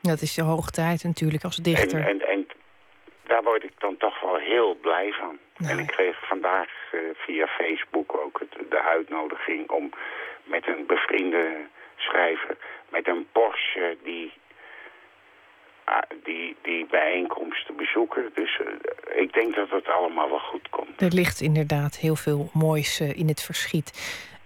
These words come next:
Speaker 1: Eh, F. Starik, dank je wel en slaap lekker.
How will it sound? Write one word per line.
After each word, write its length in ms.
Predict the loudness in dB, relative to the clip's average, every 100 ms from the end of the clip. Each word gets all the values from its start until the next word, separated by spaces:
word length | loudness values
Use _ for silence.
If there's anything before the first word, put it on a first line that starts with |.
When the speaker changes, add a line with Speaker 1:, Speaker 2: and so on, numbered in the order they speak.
| 2
Speaker 1:
Eh, 180 | 6 6 4 0
F. 60 |
Starik, 580 | 2 2 4 4 2 2
dank 220 | 2 2
je 160 | 2 2
wel 340 | 4 4 2
en 240 | 2 2 2
slaap 340 | -2 0 0 2
lekker. 380 | 0 0 -8